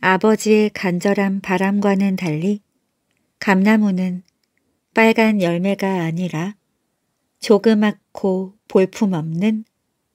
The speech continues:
작은 열매를 매달고 말았습니다. 한 해가 지나고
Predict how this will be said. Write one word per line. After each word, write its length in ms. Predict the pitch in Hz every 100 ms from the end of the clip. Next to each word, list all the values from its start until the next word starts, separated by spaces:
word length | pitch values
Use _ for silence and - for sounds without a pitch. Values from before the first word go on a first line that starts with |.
| _
작은 480 | - 208 196 220 202
열매를 680 | 175 175 202 196 185 185 - _ _ _ _
매달고 520 | - 190 196 214 220 196
말았습니다. 880 | 170 185 190 196 190 165 165 170 _ _ _ _ _ _ _ _ _ _ _ _ _ _ _
한 360 | - 226 226 226
해가 400 | 233 233 226 214
지나고 800 | - 180 196 190 - 175 175